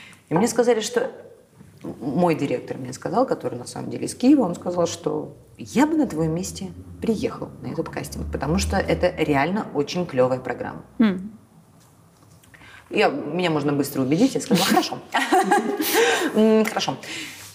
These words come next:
Speaker 1: Все, я буквально через несколько дней прилетела в Киев. Кстати, в прекрасный, солнечный, мирный Киев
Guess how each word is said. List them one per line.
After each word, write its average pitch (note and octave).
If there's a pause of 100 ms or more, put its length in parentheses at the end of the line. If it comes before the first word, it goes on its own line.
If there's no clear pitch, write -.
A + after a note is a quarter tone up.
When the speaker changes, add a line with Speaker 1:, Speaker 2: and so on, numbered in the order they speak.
Speaker 1:
Все, E4
я G#3
буквально G#3
через F#3
несколько F#3+
дней E3+
прилетела D#3+
в -
Киев. D#4+ (1000)
Кстати, D3
в A#2+
прекрасный, D#3 (140)
солнечный, - (760)
мирный E3
Киев F#3+